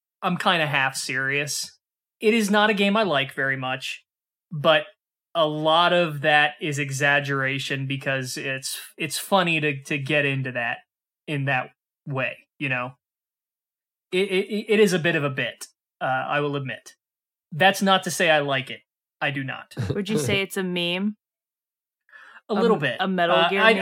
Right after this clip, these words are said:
Speaker 2: meme?
Speaker 1: think, I mean, I definitely have been sort of, like, a, a loud detractor of that game in the past. And then I sort of softened on it over time.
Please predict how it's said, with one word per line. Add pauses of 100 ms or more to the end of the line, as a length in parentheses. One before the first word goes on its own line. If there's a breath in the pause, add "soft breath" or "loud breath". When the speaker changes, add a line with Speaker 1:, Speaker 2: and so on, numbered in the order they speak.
Speaker 2:
meme?
Speaker 1:
think, (680 loud breath)
I
mean, (160)
I
definitely
have (180)
been
sort
of,
like, (760)
a,
a
loud
detractor
of
that
game
in
the
past. (580 soft breath)
And
then
I
sort
of
softened
on
it
over
time.